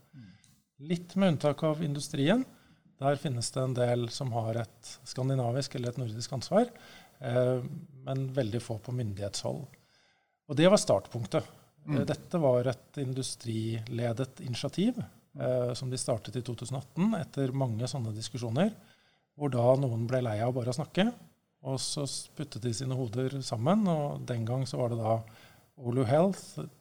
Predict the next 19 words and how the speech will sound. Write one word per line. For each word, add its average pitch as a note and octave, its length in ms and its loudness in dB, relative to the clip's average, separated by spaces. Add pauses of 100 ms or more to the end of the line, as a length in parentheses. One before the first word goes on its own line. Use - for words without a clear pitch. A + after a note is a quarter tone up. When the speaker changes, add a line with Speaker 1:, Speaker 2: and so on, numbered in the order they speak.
(180)
Speaker 2:
Tieto B2 500 -2
den B2+ 180 -2
gang, F3+ 360 4
eh, B2+ 480 -2
Cambio A#2+ 500 0
og C3+ 80 -4
Sectra, F3 400 4 (540)
som C#3 400 -2
samlet A2+ 400 0
seg E3 180 6
og C#3 80 2
så A#2+ 80 -6
sa B2+ 100 2
at A#2 140 -2
vi A#2 100 -2
må C#3 140 0
gjøre B2 480 0
noen A2+ 160 -2
ting F#3 240 6